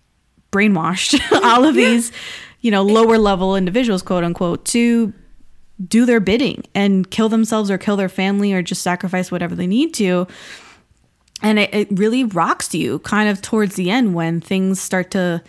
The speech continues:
Speaker 1: spiral even more and you see the depths of this society and how many people are involved in it <laughs> and
Speaker 2: Yeah.
Speaker 1: just
Speaker 2: I mean,
Speaker 1: the,
Speaker 2: in, in
Speaker 1: all of
Speaker 2: India,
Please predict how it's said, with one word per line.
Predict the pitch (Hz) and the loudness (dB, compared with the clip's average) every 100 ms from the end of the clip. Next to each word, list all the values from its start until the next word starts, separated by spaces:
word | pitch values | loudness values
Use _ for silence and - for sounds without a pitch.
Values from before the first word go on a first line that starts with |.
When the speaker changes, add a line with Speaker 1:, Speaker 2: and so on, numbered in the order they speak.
| _ | _
Speaker 1:
spiral | - - 196 196 190 | -10 -2 2 2 0
even | 175 170 | -2 -2
more | 165 226 214 175 - | -2 0 0 -2 -2
and | 185 180 | -2 0
you | 175 | 0
see | 170 - 190 | -2 -4 -2
the | 170 | -4
depths | 151 175 175 - - | -2 -2 -2 -4 -8
of | 156 | -6
this | - 147 | -8 -8
society | - 147 - 320 220 165 160 165 170 - - - - _ - | -8 -6 -2 0 0 0 -2 -4 -6 -12 -20 -20 -20 _ -2
and | 190 | -2
how | 185 196 | 0 0
many | 196 185 | 0 0
people | - 208 208 | -2 0 0
are | 175 | 0
involved | 165 170 214 277 277 | -2 0 0 0 0
in | 277 | 0
it | 277 269 - 170 | -2 -4 -2 0
<laughs> | 165 - | 0 2
and | 294 247 220 | 4 4 2
Speaker 2:
Yeah. | 214 220 | 2 2
Speaker 1:
just | 370 - - - - - - - - | 2 -4 -14 -20 -20 -20 -20 -8 -2
Speaker 2:
I | 262 | 0
mean, | 185 175 170 | 2 0 -2
Speaker 1:
the, | 277 - - - | -4 -8 -20 -10
Speaker 2:
in, | 330 320 - | -8 -8 -6
in | 359 370 | -8 -6
Speaker 1:
all | 294 185 | -2 -2
of | |
Speaker 2:
India, | 156 | -2